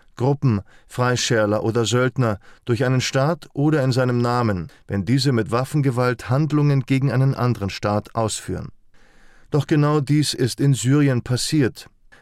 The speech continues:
Die nato-Länder U S A, Großbritannien, Frankreich und Türkei haben zusammen mit Saudi-Arabien und Katar gegenüber Syrien das Verbrechen der Aggression begangen und Dschihadisten bewaffnet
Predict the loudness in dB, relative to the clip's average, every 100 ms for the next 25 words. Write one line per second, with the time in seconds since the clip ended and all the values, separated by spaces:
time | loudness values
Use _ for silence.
0 | _ 0 2 0 0 0 2 2 0 2
1 | 2 2 0 0 0 0 -2 -4 -4 -2
2 | -2 0 2 2 0 -4 -6 -4 -2 0
3 | -2 -4 -2 -2 0 -2 0 0 0 -2
4 | -6 -20 -20 -6 -2 0 0 0 0 0
5 | 2 2 2 0 0 0 0 0 0 0
6 | 0 -2 -2 -2 -2 -2 -2 0 0 0
7 | -2 -2 0 0 0 0 2 2 0 -2
8 | -2 -4 -2 -2 0 -2 -2 -4 -6 -2
9 | -2 0 -2 -2 -2 -2 -4 -10 -20 -20
10 | -2 0 2 2 2 0 -2 0 0 0
11 | 0 -2 -2 -2 -4 -6